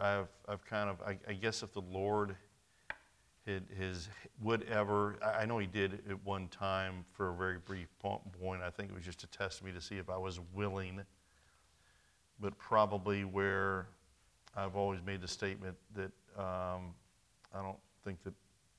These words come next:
God ever called me to pastor a church because of this one particular thing. And it's, of course, it's my, it's my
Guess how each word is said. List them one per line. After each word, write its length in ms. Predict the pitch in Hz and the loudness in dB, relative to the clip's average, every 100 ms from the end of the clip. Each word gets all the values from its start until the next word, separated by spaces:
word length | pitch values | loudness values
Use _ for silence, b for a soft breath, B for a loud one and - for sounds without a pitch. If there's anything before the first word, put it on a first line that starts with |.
| 104 | -10
God 200 | 98 95 | -4 -2
ever 120 | 95 | -2
called 340 | 90 - 95 95 | -6 0 0 0
me 100 | 92 | -4
to 60 | 90 | -6
pastor 380 | 98 98 - | -2 -2 -2
a 20 | 87 | -10
church 340 | - 98 95 - | -2 -2 -2 -6
because 320 | 95 98 90 | -4 -2 0
of 60 | |
this 180 | 92 92 | -2 0
one 140 | 104 92 | -2 -2
particular 380 | 87 - - | -4 -8 -4
thing. 320 | 92 - 101 113 | -4 -2 0 2
And 80 | |
it's, 140 | 113 107 | 0 0
of 100 | 110 | 0
course, 240 | 117 98 | 2 2
it's 140 | 95 - | 2 6
my, 340 | 104 107 101 - B B B B B B B _ _ - | 10 10 6 -2 B B B B B B B _ _ -6
it's 220 | 101 - | -2 2
my 500 | 101 107 110 110 104 | 10 12 12 10 4